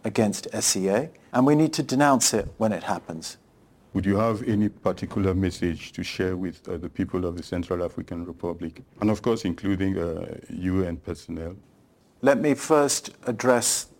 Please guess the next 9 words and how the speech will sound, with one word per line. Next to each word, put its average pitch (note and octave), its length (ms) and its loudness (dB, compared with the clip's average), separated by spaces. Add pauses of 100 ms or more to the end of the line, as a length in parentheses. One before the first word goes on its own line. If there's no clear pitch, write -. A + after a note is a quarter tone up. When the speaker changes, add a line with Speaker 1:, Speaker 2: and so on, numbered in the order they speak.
Speaker 1:
the A#2 160 0
issue A2+ 400 0
of G#2+ 160 -8
U A2+ 160 4
N G2 140 0
personnel. - 640 -2 (220)
I'm C3 160 6
very C#3+ 280 10
proud A#2 600 6